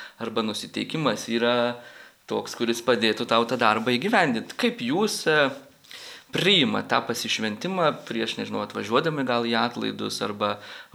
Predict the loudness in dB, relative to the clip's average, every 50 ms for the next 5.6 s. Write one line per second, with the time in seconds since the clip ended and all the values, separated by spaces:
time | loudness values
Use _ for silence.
0 | -10 -6 -4 0 2 4 4 2 2 0 0 0 0 0 -2 -4 -6 -6 -4 -4
1 | -2 0 -2 0 -2 -2 -4 -6 -4 -2 -2 -2 -2 -2 -4 -4 -2 -4 -6 -6
2 | -8 -10 -10 -10 -8 -8 -8 -10 -12 -16 -18 -18 -18 _ -12 -8 -4 -4 -4 -2
3 | -4 -2 0 0 2 2 2 2 0 -2 -4 -4 -4 -2 -2 -2 -2 -2 -2 -2
4 | -2 -2 -2 -4 -4 -2 -2 -2 0 -2 -2 -4 -6 -8 -8 -8 -8 -6 -4 -4
5 | -4 -4 -4 -4 -4 -4 -2 -2 0 0 0